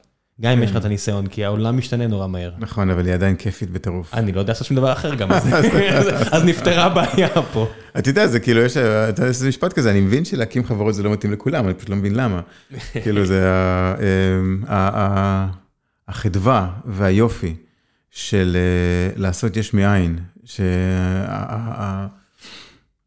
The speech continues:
Speaker 2: האווירה הישראלית, התרבות הישראלית מאפשרת היום, הוא, אה, הזדמנות פז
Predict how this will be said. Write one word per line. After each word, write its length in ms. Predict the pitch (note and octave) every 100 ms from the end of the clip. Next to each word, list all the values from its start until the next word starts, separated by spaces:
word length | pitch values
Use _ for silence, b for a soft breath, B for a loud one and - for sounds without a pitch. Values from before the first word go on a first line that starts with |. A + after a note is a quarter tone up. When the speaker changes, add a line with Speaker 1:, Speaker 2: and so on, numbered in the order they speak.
| _ G2+
Speaker 2:
האווירה 480 | G2 G2 F2 G2
הישראלית, 600 | A#2+ A#2 - F#2 A2 G#2+ F2
התרבות 580 | F2 E2+ - F2+ B2
הישראלית 440 | G#2+ F#2 G2+ G#2+ F#2
מאפשרת 480 | E2 - A#2 A#2+ C3
היום, 320 | C#3 D3 D3 - _ _ _ _ _
הוא, 240 | C3 F#2+ F#2
אה, 80 | F2+
הזדמנות 520 | E2+ F2 G2 A2+ -
פז 400 | - A2 E2+ D2+